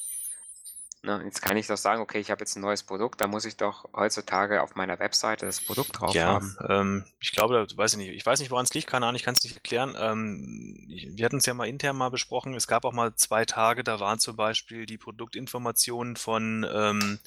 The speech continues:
Speaker 2: vom D-Tech fünfzig und D-Tech sechzig auch auf der, auf der BlackBerry Mobile Seite auf einmal drauf und nach zwei Tagen wieder verschwunden.
Speaker 1: Mhm. Ja,
Speaker 2: Ne?
Speaker 1: ja.
Speaker 2: Auch so eine Geschichte, ja. Und deshalb, aber da gebe ich dir recht, ähm,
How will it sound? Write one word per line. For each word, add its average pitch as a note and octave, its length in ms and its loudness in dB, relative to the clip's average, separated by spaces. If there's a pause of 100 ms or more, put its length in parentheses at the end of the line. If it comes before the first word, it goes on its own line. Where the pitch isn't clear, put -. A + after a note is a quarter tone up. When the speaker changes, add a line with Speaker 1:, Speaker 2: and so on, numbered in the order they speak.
(600)
Speaker 2:
vom A2 200 2
D-Tech A#2 260 2
fünfzig B2+ 340 -2
und A2 120 -4
D-Tech A2+ 260 0
sechzig - 380 2
auch A2+ 100 -2
auf C3 160 -2
der, G#2 140 0
auf - 80 -4
der G#2 100 0
BlackBerry G2+ 380 -2
Mobile A2+ 320 4
Seite F#2 260 4
auf - 80 -4
einmal F#2 240 -2
drauf - 320 0 (260)
und G2+ 60 -8
nach G2+ 120 -2
zwei G2+ 220 4
Tagen G2+ 280 0
wieder G#2 120 0
verschwunden. A2+ 440 2
Speaker 1:
Mhm. B2+ 80 -4 (1080)
Ja, A2+ 200 2
Speaker 2:
Ne? - 160 -4
Speaker 1:
ja. G#2+ 160 -2
Speaker 2:
Auch G#2+ 100 2
so - 140 2
eine G#2+ 80 -4
Geschichte, G2 500 -6 (160)
ja. G2 200 -4
Und E2 340 -12
deshalb, G#2 340 0
aber F#2 180 -2
da F#2+ 120 -10
gebe G#2 120 -2
ich G2+ 60 -8
dir G2+ 140 0
recht, A#2+ 280 0
ähm, G#2 920 -2